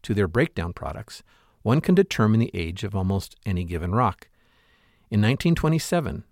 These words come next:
Arthur Holmes published a book estimating the Earth to be between one point six to three billion years old.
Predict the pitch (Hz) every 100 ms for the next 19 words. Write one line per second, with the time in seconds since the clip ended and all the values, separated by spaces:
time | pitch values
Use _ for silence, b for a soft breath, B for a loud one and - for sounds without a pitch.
0 | - 98 117 127 107 92 104 - 87 107
1 | - 139 90 - - b b - - 113
2 | 113 127 143 104 110 - 107 104 123 -
3 | 117 107 117 98 113 113 117 123 - 104
4 | - - - 107 107 98 101 113 101 92
5 | 85 62 80